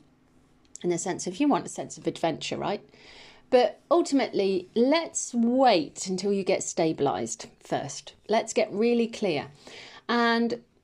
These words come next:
the uncertainty of letting people go and the uncertainty of your future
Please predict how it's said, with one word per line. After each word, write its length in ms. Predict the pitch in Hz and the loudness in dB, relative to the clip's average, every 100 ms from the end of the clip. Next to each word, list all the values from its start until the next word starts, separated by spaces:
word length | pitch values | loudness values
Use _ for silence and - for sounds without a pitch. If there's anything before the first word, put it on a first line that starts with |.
| - | -4
the 220 | 214 247 | 2 4
uncertainty 760 | 254 240 - 294 302 311 277 247 | 4 2 0 2 2 0 0 2
of 80 | 226 | 4
letting 460 | 220 208 - 208 | 4 2 0 0
people 320 | 202 214 190 185 | 2 -2 0 -2
go 400 | 170 156 190 214 | 0 0 0 0
and 180 | 185 185 | 0 0
the 100 | 185 | 2
uncertainty 720 | 180 180 214 214 220 208 185 | 2 2 2 2 0 2 0
of 120 | 180 | 2
your 100 | 170 | -2
future 680 | - 202 180 - 170 139 | -2 -2 -2 -2 -4 -4